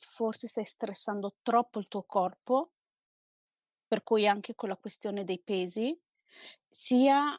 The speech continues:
legato a una questione di alimentazione, del tipo che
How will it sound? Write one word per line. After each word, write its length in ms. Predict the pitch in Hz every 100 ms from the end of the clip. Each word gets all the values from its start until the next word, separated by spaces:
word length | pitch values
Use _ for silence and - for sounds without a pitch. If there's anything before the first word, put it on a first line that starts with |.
| _
legato 800 | 240 240 214 196 - 233 220 226
a 120 | 214
una 120 | 208 202
questione 560 | 208 - 214 208 220
di 160 | 196 196
alimentazione, 1080 | 185 190 190 - 190 - - 208 196 190 190
del 180 | 196 196
tipo 260 | 226 - 208
che 260 | - 196